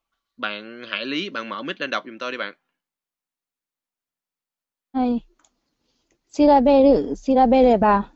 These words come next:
Speaker 2: kaeru, kaereba, miru, mireba, iru, ireba. Sensei, owari.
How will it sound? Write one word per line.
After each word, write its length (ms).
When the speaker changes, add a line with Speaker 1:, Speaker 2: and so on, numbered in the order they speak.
Speaker 2:
kaeru, 480
kaereba, 720
miru, 460
mireba, 680
iru, 280
ireba. 540
Sensei, 320
owari. 380